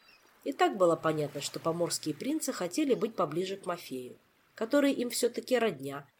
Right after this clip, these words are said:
хотя они и не общались столько лет. «Не переживай»,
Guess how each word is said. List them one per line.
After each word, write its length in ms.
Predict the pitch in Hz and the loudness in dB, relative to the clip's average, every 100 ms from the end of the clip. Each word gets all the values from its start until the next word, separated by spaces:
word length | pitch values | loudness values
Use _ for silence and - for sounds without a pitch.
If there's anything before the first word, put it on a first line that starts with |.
| _ _ | _ _
хотя 300 | - 156 254 | -8 -2 2
они 260 | 262 190 202 | 2 2 0
и 120 | 185 | -2
не 140 | 160 147 | -4 -4
общались 500 | 143 - 190 156 - | -4 -4 -2 -2 -4
столько 320 | 147 139 147 | -4 -6 -6
лет. 200 | 123 120 - - - - - - - - - _ _ _ _ _ _ | -8 -12 -20 -20 -20 -20 -20 -20 -20 -20 -20 _ _ _ _ _ _
«Не 120 | 262 269 | -4 2
переживай», 760 | 285 269 247 262 247 143 - | 4 4 6 4 4 0 -4